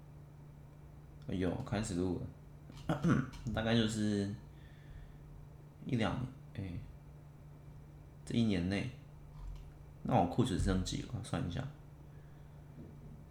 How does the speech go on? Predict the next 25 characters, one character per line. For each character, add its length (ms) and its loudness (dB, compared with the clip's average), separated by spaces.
五、 40 -4
六， 180 0
这 60 4
两 200 2
集 200 0
录 240 4
完 280 -2
五 180 2
个， 220 0
五 140 0
个 180 0
再 160 2
加 300 0
那 160 4
里 120 -2
十 300 -8
个、 120 -10
十 260 -2
五、 100 2
二 140 8
十 260 2
个 80 0
左 240 -2
右。 60 0
OK， 340 10